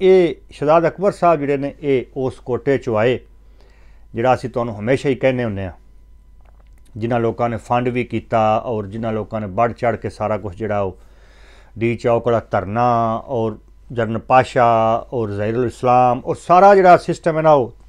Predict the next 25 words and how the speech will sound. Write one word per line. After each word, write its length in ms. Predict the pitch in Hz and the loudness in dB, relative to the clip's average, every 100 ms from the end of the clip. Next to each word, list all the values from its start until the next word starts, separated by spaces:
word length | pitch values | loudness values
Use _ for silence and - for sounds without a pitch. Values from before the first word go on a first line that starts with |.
| - | -12
ਤੁਹਾਨੂੰ 180 | 120 110 | -10 -4
ਪਤਾ 240 | 151 185 | 0 2
ਤੇ 120 | 202 | 2
ਹੈ, 160 | 160 156 | 2 2
ਸਾਰਾ 280 | 165 165 165 | 2 4 6
ਉਹ 60 | 160 | 6
ਜਿਹੜਾ 260 | 156 135 - - - - - - - - | 4 2 0 -20 -20 -20 -20 -20 -20 -12
ਗੇਮ 260 | 117 135 147 | 2 4 4
ਸੀ 340 | - 160 208 - - - - - - - - - - - | 2 4 4 0 -14 -20 -20 -20 -20 -20 -20 -20 -20 -4
ਉਹ 120 | 190 - | -2 4
ਉਸੇ 320 | 240 247 233 | 6 6 4
ਕੋਟੇ 320 | 220 196 185 208 | 4 4 6 4
ਦੇ 100 | 190 | 4
ਵਿੱਚੋਂ 300 | 175 190 190 | 2 -2 -4
ਇਹ 80 | |
ਸ਼ਹਜ਼ਾਦ 360 | 165 151 156 160 | -4 0 2 2
ਅਕਬਰ 240 | 143 160 - | -2 -2 0
ਸਾਹਿਬ 300 | 165 151 127 | 2 2 0
ਨੂੰ 120 | 131 - - | -6 -8 0
ਕੈਨੇਡਾ 400 | 143 143 139 151 | 0 2 2 2
ਤੋਂ 140 | 156 | 2
ਸਪੈਸ਼ਲ 540 | - 110 - 127 - 120 | -8 -8 -4 -4 -4 -10
ਬੁਲਾਇਆ 420 | 92 104 107 117 | -6 -2 0 0
ਗਿਆ 220 | 113 107 107 | 0 -2 -4
ਕਿ 160 | 135 | -6